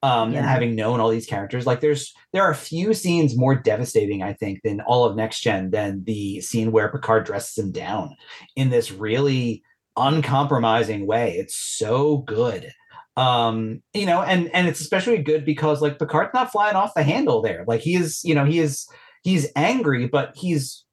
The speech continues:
Speaker 1: righteously angry. And, you know, everything you learn about after the fact, what Wesley is doing, you're just
Speaker 2: No,
Speaker 1: like, "No,
Speaker 2: I thought,
Speaker 1: he was
Speaker 2: no,
Speaker 1: right to
Speaker 2: that was
Speaker 1: yell."
Speaker 2: a great scene. He, he
Speaker 1: Yeah,
Speaker 2: was
Speaker 1: it's a great scene.
Speaker 2: bar-, it was barely yelling. It was like, listen,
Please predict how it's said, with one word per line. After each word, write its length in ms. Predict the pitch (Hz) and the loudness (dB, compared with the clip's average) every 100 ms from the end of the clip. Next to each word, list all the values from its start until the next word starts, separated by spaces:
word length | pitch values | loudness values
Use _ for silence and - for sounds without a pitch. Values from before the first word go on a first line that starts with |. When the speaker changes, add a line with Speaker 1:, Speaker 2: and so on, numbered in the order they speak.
| 117 | -6
Speaker 1:
righteously 760 | 117 - 220 240 165 151 139 | 0 0 0 0 0 0 0
angry. 540 | 127 127 131 113 120 143 | 0 0 2 2 0 0
And, 300 | 135 139 127 | 0 2 0
you 140 | 139 | 0
know, 160 | 135 131 | 0 0
everything 360 | 135 160 170 165 | 0 0 0 2
you 140 | 143 | 2
learn 240 | 123 147 156 | 2 2 2
about 420 | 123 117 117 - - 123 | 2 2 2 -2 -14 -8
after 240 | 131 135 139 | -2 0 0
the 60 | |
fact, 300 | 151 180 147 | 0 0 0
what 240 | 123 127 131 | 0 0 2
Wesley 300 | 135 131 117 | 0 2 -2
is 120 | 117 | -2
doing, 300 | 190 240 185 | -2 -2 0
you're 120 | 240 | 0
just 80 | 277 | 0
Speaker 2:
No, 80 | 233 | 0
Speaker 1:
like, 60 | - | -2
"No, 80 | 180 | -2
Speaker 2:
I 140 | 233 | -2
thought, 220 | 220 302 285 | 0 -2 0
Speaker 1:
he 60 | |
was 140 | 294 269 | 0 0
Speaker 2:
no, 80 | |
Speaker 1:
right 60 | 403 | 0
to 60 | 320 | 0
Speaker 2:
that 140 | 269 | 0
was 100 | - | 0
Speaker 1:
yell." 80 | - | 0
Speaker 2:
a 40 | 254 | 0
great 280 | 277 277 - | 0 -2 -4
scene. 460 | - 285 339 233 226 | -6 -4 -2 -4 -4
He, 160 | 254 | -2
he 80 | 120 - | -2 0
Speaker 1:
Yeah, 240 | 175 339 | 2 4
Speaker 2:
was 100 | 330 | 2
Speaker 1:
it's 80 | 330 | 0
a 40 | |
great 220 | - - - | -2 -2 -2
scene. 240 | - 175 | -6 -2
Speaker 2:
bar-, 240 | 262 359 - - - - | -2 -2 -6 -16 -20 -6
it 120 | 330 | 0
was 180 | 415 392 330 | 0 0 -2
barely 300 | 311 427 285 | 0 2 2
yelling. 460 | 247 277 440 302 240 | 2 2 2 2 2
It 120 | 240 | 2
was 200 | 247 247 | 0 0
like, 460 | 254 247 240 - - _ _ - 214 _ _ | 0 2 0 -6 -20 _ _ -20 -20 _ _
listen, 560 | 254 370 - 254 104 | -2 0 0 0 -2